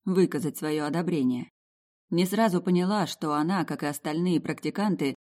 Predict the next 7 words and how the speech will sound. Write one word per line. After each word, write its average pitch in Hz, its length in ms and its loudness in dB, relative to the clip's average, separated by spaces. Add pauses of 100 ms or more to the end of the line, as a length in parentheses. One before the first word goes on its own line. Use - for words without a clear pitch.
стали 196 420 0
свидетелями 165 760 2
проявления 147 680 0
моей 143 520 0
новой 156 400 2
скрытой 156 420 -4
силы. 135 440 -4